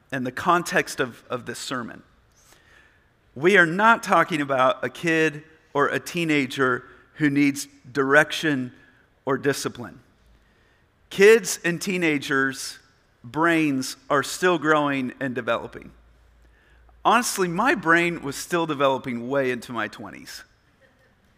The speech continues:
Looking back, whoa. <laughs> And this is why kids and teenagers, uh,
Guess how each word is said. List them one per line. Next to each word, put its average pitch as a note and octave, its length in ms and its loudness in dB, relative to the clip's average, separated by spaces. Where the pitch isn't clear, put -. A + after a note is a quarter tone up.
Looking F#3 400 0
back, D#3+ 340 6
whoa. C#3 600 -2
<laughs> A#3+ 60 -8
And G3 280 6
this A3 260 4
is C4+ 160 2
why G#3 560 6
kids A#3 500 2
and F#3 160 4
teenagers, E3 920 2
uh, D#3 240 8